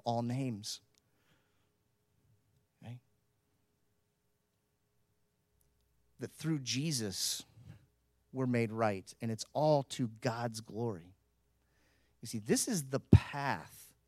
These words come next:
This is the move that God wants to take us on.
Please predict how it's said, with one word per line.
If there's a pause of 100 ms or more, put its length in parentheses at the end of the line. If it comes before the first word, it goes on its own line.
(420)
This
is
the
move
that
God
wants
to
take
us
on.